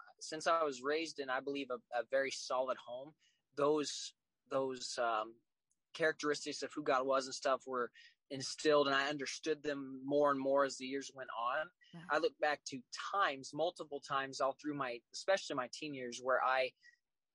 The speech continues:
Speaker 1: uh, came to my, the end of myself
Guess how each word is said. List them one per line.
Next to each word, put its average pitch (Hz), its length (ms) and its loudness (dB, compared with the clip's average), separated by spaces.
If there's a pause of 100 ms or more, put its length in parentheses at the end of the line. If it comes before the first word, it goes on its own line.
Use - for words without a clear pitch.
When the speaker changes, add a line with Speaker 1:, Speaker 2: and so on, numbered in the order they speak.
Speaker 1:
uh, - 480 -14 (120)
came 147 200 0
to 143 100 2
my, 131 280 2
the 131 180 2
end 139 140 0
of 127 200 -2 (440)
myself 135 1000 0